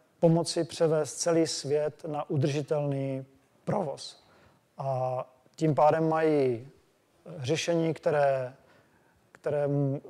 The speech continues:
má jakoby solární tašky pro pěkné domy, pro ob-, normální domy mají fotovoltaické panely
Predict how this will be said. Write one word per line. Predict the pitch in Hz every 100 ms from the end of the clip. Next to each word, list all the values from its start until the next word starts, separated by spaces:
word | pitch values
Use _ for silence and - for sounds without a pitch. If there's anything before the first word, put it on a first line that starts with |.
| 220
má | 143 143
jakoby | - 143
solární | - 156 160 175
tašky | 170 - - 180 190 196 170
pro | 147
pěkné | 117 147 165
domy, | 156 165 165 160
pro | 160 147
ob-, | 151 135 -
normální | 147 143 156 156 156
domy | 160 156
mají | 147 131
fotovoltaické | 117 147 170 170 175 165 -
panely | 165 160 151 151 151